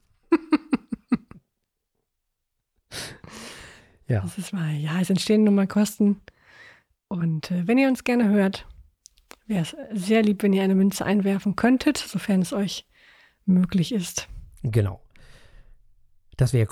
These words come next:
Speaker 1: cool und wir werden demnächst auch noch so ein paar andere Sachen machen. Wir überlegen gerade so ein bisschen hin und her und was weiß ich, was wir noch alles machen.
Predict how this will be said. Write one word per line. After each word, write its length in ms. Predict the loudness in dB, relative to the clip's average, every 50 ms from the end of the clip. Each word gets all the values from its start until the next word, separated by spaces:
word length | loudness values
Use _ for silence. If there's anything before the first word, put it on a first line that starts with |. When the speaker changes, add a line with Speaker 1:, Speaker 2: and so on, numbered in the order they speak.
| 0 2
Speaker 1:
cool 340 | 2 2 2 2 0 0
und 160 | 2 2 2 2
wir 100 | 2 2
werden 220 | 2 2 2 2
demnächst 320 | 2 2 2 2 2 0
auch 60 | 0 0
noch 120 | 0 0
so 100 | 0 0
ein 40 | 0
paar 180 | 0 0 0
andere 220 | 0 0 2 2 2
Sachen 280 | 2 2 0 2 2
machen. 600 | 2 2 2 2 2 2 2 0 0 -2 -2 0
Wir 160 | 0 0 2 2
überlegen 340 | 0 2 2 2 2 0
gerade 280 | 0 2 2 2 2 2
so 100 | 2 0
ein 20 |
bisschen 240 | 0 0 0 2 2
hin 140 | 2 2 2
und 120 | 0 0
her 120 | 0 0 0
und 200 | 0 -2 -4 -4
was 140 | -4 -4 -4
weiß 120 | -4 -6
ich, 120 | -6 -6
was 160 | -8 -6 -2 -2
wir 60 | -2
noch 100 | 0 0
alles 240 | 0 -2 -2 0 0
machen. 300 | 0 0 0 -2 -4